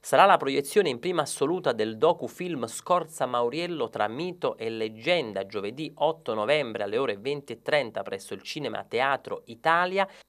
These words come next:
a chiudere il cartellone di appuntamenti dell'undicesima edizione della Notte dello Scorza Mauriello, la ognissanti tutta ebolitana ispirata alla figura del magico folletto della leggenda popolare.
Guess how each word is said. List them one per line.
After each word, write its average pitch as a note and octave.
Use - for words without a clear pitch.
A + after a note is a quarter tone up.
a A2
chiudere C3
il G#2+
cartellone C#3
di A2
appuntamenti B2
dell'undicesima B2+
edizione B2
della A2
Notte A#2
dello F#2+
Scorza D3+
Mauriello, G2+
la A2+
ognissanti A2
tutta -
ebolitana D3
ispirata C3
alla G2
figura D3+
del F#2+
magico B2
folletto A2+
della F#2+
leggenda G2+
popolare. A#2